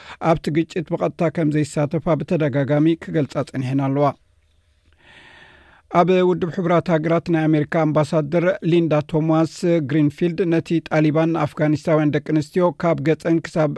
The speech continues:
ኣጻብዕ እግረን ክሽፈና ዝኣዘዞ ትእዛዝ ሕልና ኣልቦነት ክትብል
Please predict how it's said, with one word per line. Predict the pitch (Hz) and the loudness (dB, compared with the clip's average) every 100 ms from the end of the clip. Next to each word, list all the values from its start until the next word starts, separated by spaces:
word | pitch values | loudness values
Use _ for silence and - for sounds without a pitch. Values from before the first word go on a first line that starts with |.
| - | -4
ኣጻብዕ | 165 - 160 147 - - | -4 0 0 0 -2 -4
እግረን | 143 156 151 | 0 2 0
ክሽፈና | 143 147 156 - 160 147 135 - | -2 -6 -8 -2 0 0 -2 -4
ዝኣዘዞ | 139 156 - 147 139 135 139 | 0 0 0 -2 -2 -2 -2
ትእዛዝ | - 175 175 170 - - - - | -2 0 0 0 -4 -20 -20 -14
ሕልና | - 170 170 165 160 - | 0 2 4 2 0 -2
ኣልቦነት | 156 151 147 143 143 139 | 0 2 2 4 2 0
ክትብል | - 147 151 | -6 -4 -2